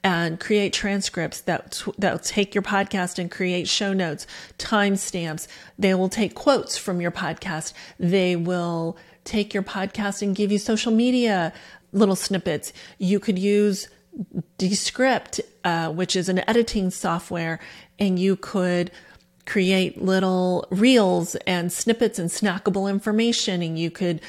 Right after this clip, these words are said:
break it all up. I mean, it is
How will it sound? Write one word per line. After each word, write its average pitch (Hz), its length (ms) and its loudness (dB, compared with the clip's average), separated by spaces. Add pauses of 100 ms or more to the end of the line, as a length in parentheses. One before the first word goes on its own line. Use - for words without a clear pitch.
(220)
break 190 340 2
it 214 80 4
all 208 220 0
up. 220 240 0
I - 40 -4
mean, 196 280 -2 (160)
it 233 320 2
is 214 340 2